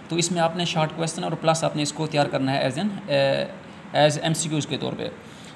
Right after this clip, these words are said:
तो इसमें से जो है ना, एक पहला short question है हमारे पास, अ, कि write the full name of आईयूसीएन, और दूसरा है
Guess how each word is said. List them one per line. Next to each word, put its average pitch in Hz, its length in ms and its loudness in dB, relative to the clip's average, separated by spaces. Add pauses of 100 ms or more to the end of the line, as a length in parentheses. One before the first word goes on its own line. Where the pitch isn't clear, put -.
(100)
तो 185 400 6
इसमें 233 240 2
से 233 120 0
जो 208 100 2
है 208 60 6
ना, 208 60 2
एक 208 140 0
पहला 185 180 6
short 170 240 4
question 165 320 2
है 202 80 2
हमारे 151 240 6
पास, 127 380 2
अ, 156 280 2 (420)
कि 156 500 8
write 165 300 8
the 208 220 -2
full 196 480 0
name 185 300 0
of 156 180 8 (180)
आईयूसीएन, 202 920 2 (200)
और 156 180 2
दूसरा 165 320 4
है 147 460 6